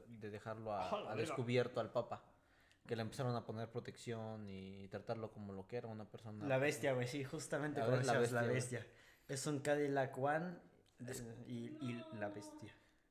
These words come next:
Speaker 1: Qué chido ser General Motors, ¿no? Porque, pues, es, eres el carro del presidente. Eso en
Speaker 2: Es que, es que, como
Speaker 1: te
Speaker 2: dicen
Speaker 1: suben ventas. Sí puedes
Speaker 2: Ah, bueno,
Speaker 1: mamar
Speaker 2: sí,
Speaker 1: que
Speaker 2: sí.
Speaker 1: eres el carro que ocupa el presidente. Es como de que,
Speaker 2: Es
Speaker 1: "Effort".
Speaker 2: Me la pelas, güey.
Speaker 1: Puedes,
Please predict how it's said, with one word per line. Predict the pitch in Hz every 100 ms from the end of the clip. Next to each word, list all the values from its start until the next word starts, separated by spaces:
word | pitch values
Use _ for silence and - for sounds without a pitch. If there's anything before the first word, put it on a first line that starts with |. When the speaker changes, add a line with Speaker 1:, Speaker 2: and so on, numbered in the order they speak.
| _ _ _ -
Speaker 1:
Qué | 196
chido | 240 233
ser | 226 202 190
General | 170 175 160 123
Motors, | 120 139 139 113 120
¿no? | 123
Porque, | 151 120 113
pues, | 107 110 104 117
es, | 113 -
eres | 131 127 135 127
el | 123 -
carro | 123 123 120
del | 107 98 95
presidente. | - 104 110 120 127 104 - _ _ -
Eso | 131 139 165
en | 135 123 117
Speaker 2:
Es | 113
que, | 143 135
es | -
que, | 151 127 143 -
como | 175 160
Speaker 1:
te | 165
Speaker 2:
dicen | 175
Speaker 1:
suben | 190 139
ventas. | 160 156 110 - - - - -
Sí | - 139
puedes | 151 165
Speaker 2:
Ah, | 131
bueno, | 120
Speaker 1:
mamar | 123 131
Speaker 2:
sí, | 127
Speaker 1:
que | 123
Speaker 2:
sí. |
Speaker 1:
eres | 123 127
el | 113
carro | - 113 113
que | 113
ocupa | - 104 107
el |
presidente. | 104 98 107 107 104 - - _ - - -
Es | 127 -
como | 120
de | 110
que, | -
Speaker 2:
Es | -
Speaker 1:
"Effort". | 110 - 117 123 127 - - - - - 135
Speaker 2:
Me | 139
la | 123 123
pelas, | 127 131 127 117
güey. | 117
Speaker 1:
Puedes, | 151 151 143 -